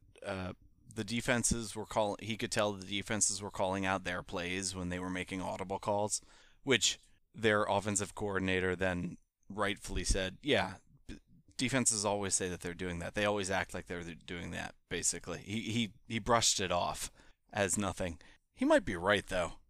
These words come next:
I have noticed that defenses are playing them a lot better, like, the last three or four weeks. Uh, I don't know. Maybe they're tipping something off. May-, maybe they've made a mistake here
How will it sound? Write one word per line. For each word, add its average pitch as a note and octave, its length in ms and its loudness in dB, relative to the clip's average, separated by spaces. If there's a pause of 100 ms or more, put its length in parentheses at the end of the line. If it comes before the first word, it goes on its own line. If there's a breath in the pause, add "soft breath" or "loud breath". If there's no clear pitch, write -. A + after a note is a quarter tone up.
(120)
I C#3 100 2
have F3+ 220 6
noticed C3+ 440 6
that G2+ 140 0
defenses A#2 500 0
are G2+ 60 -2
playing G#2+ 360 2
them F#2 160 2
a F2 60 -2
lot B2+ 300 4
better, F#2 420 -2
like, F#2 160 -8
the G#2+ 80 -2
last F#2 320 0
three G#2+ 240 -4
or G2 60 -6
four A2 420 -4
weeks. G#2 580 -2 (400)
Uh, - 360 -10
I - 20 -4
don't G#3 180 0
know. C3+ 220 2 (260)
Maybe G3+ 240 -2
they're G3 140 0
tipping D#3 320 0
something B2+ 360 0
off. G#2 440 -2
May-, B2 260 -4
maybe D3 260 -6
they've C#3 240 -4
made A#2 200 0
a - 20 -2
mistake G2 460 -2
here F2 300 -6